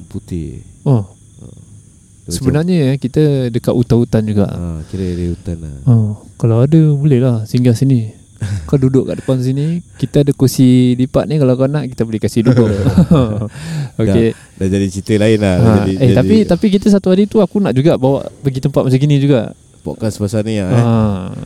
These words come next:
Speaker 2: kita bawa environment dia, pergi tempat dia.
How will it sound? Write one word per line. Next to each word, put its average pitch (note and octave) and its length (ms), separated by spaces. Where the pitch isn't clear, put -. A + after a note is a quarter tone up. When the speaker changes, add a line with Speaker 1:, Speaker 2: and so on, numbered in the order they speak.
Speaker 2:
kita - 280
bawa A#2 480
environment B2+ 580
dia, C3 200
pergi C#3 320
tempat B2+ 360
dia. C#3+ 280